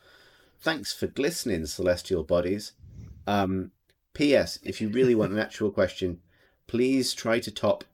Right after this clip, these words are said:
Adumbricks, because it is a dumb word. Joshua.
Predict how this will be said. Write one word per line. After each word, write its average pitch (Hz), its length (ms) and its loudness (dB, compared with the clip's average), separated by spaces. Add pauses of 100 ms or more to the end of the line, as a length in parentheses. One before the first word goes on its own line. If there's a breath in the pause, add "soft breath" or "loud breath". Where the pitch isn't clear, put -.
(120)
Adumbricks, 95 840 0 (380 soft breath)
because 95 280 0
it 90 80 0
is 92 140 4
a 85 40 -4
dumb 78 240 -4
word. 67 260 -10 (840)
Joshua. - 360 -2